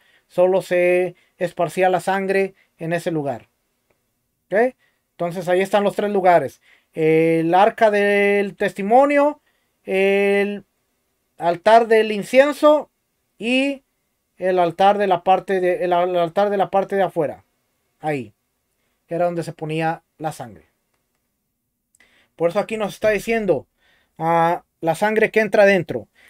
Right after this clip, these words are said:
Tanto si todos los israelitas actuaron en concordancia con la directiva, directiva errónea del tribunal rabínico,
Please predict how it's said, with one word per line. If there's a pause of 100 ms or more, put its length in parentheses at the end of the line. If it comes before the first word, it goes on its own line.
(140)
Tanto
si
todos
los
israelitas
actuaron
en
concordancia
con
la
directiva,
directiva
errónea (320)
del
tribunal
rabínico,